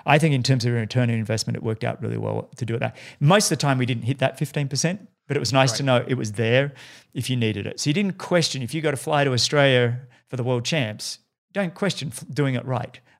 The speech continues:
Speaker 1: We still shopped
Speaker 2: Exactly.
Speaker 1: around and tried to find deals and
Speaker 2: Deals.
Speaker 1: upgrades and use points and all that nonsense. But,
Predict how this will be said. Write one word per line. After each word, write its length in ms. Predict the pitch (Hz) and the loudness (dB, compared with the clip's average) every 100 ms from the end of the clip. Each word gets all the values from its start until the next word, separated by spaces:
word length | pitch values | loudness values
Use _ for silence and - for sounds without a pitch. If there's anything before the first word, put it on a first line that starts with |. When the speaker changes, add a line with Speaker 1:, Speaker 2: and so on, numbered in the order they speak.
| 165 | 0
Speaker 1:
We 60 | |
still 200 | 170 - | 2 4
shopped 180 | - 165 | 4 2
Speaker 2:
Exactly. 140 | 135 | 4
Speaker 1:
around 140 | 135 127 | 4 2
and 80 | 117 | 2
tried 260 | 131 113 | 0 0
to 60 | 104 | -4
find 300 | - 120 101 | -4 -2 0
deals 360 | 127 120 123 113 | 2 2 2 0
and 80 | |
Speaker 2:
Deals. 160 | 110 117 | -2 -2
Speaker 1:
upgrades 300 | 120 110 101 | -2 -2 -2
and 100 | 107 | -4
use 100 | 107 | -6
points 300 | - 120 120 | -4 -6 -4
and 100 | 117 | -6
all 80 | 107 | -2
that 180 | 117 - | -2 -4
nonsense. 380 | 107 - - | -8 -10 -12
But, 200 | - - | -6 -6